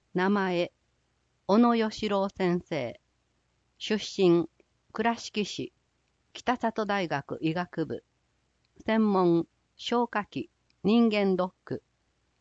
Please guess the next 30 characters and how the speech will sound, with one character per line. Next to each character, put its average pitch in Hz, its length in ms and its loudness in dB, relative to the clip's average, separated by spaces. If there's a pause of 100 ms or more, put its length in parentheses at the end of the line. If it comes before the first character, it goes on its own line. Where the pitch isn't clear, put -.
(120)
一 - 240 -4
言、 - 300 -4 (880)
無 220 160 2
理、 190 280 -2
無 165 180 2
駄、 170 200 0 (260)
ム 180 120 4
ラ 226 140 0
の 226 140 0
な 220 140 0
い 143 220 -4 (240)
安 220 280 4
全 214 260 2
な 202 80 2
医 202 140 -2
療 151 160 0
を 131 260 0
心 185 340 -2
が 185 140 -6
け 185 120 -8
た 180 200 -6
い 180 80 -6
と 131 160 -2
思 131 180 0
い 123 80 -4
ま 127 160 -4
す。 - 220 -20 (880)
診 240 320 2
察 196 340 -4
日、 135 180 -6